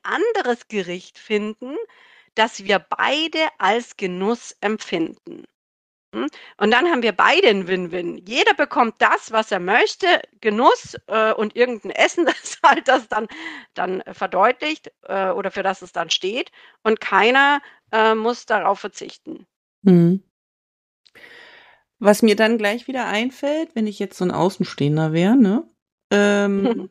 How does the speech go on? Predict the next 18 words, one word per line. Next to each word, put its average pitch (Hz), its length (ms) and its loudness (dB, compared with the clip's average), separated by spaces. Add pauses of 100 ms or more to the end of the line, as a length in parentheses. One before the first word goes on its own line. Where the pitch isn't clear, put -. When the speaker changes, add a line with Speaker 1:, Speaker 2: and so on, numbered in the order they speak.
(100)
Speaker 1:
<laughs> - 140 -20
Speaker 2:
das 202 260 0
klingt 302 460 2
nach 214 240 2
vielen 302 640 -4 (180)
langen 202 920 -2
Unterhaltungen. 175 1200 0
Und 196 200 4
in 220 120 4
unserer 254 520 4
Zeit 233 600 -4
haben 220 220 0
wir 208 60 -2
doch 190 180 -4
gar 185 140 -6
keine 180 280 -4
Zeit - 420 -2
mehr 165 240 4